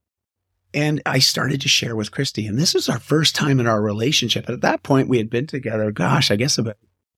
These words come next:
seven or eight years already. We already had two kids as well. And, uh, I just opened up. I felt like it was kind of like verbal diarrhea. <laughs> It was just like, blah, blah, blah,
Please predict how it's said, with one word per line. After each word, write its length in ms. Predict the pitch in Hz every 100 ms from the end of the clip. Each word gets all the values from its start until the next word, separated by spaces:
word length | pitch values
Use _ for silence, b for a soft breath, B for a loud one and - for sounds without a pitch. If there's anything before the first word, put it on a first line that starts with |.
| -
seven 380 | - 113 113 120
or 100 | 107
eight 180 | 104 98
years 300 | 110 160 120
already. 280 | 110 107
We 160 | 107 110
already 200 | 143 117
had 120 | -
two 160 | - 117
kids 500 | - 180 427 - 240
as 140 | -
well. 360 | 123 220 131 104 _ _ _ _ 123
And, 460 | 143 147 135 135
uh, 360 | 139 120 123 - - -
I 140 | 117
just 260 | 131 143 -
opened 300 | 135 143 131
up. 120 | 113 - _ _ _ _ _ _ _ _
I 80 | 120
felt 200 | 135 135
like 180 | 151 139
it 40 |
was 140 | 131 123
kind 180 | - 214
of 80 |
like 140 | 117 104
verbal 360 | 104 131 131
diarrhea. 420 | 113 117 113 113 -
<laughs> 40 |
It 180 | - -
was 120 | 143
just 100 | 143
like, 120 | 139
blah, 100 | 160
blah, 120 | 135
blah, 100 | 120